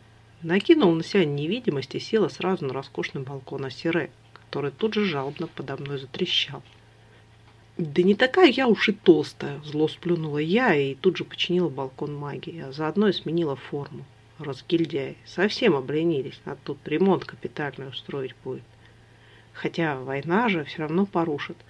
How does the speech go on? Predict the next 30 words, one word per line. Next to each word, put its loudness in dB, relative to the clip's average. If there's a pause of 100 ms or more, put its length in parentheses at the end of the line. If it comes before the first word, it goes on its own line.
(540)
В 2
общем, 6
вопрос 6
неоднозначный, 2 (340)
так 2
что -2
стоит -4
ещё -4
подумать. -10 (640)
Большая 6
дверь 4
с -8
витражными 2
окнами 0
была -4
заперта, -10 (300)
но 0
это -4
такие 2
мелочи. 2 (1300)
Сделав 2
из 2
пальца 0
коготь, 0
я 4
поковырялась 2
в -14
замке 0
и -4
оп, 0